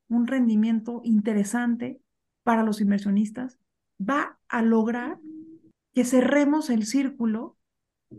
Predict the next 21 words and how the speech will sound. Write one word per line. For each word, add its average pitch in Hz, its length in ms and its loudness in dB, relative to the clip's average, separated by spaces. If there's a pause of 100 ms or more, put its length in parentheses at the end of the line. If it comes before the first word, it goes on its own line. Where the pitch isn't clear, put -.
(480)
tan 285 240 2
importante, 226 840 -2 (680)
eh, 202 460 -2
en, 196 300 0
eh, 196 320 -2
de, 190 240 -4
de, 190 340 -4 (180)
de 202 260 2
éxito 202 600 -2 (160)
en 190 160 2
este 196 220 -4
ecosistema. 208 540 -12 (840)
Porque 247 440 -4 (200)
si - 240 0
nosotros 302 640 2 (1120)
no 294 320 6
cerramos 233 480 2
el 190 100 -2
círculo, 185 400 -4
no 247 300 8
logramos 233 640 0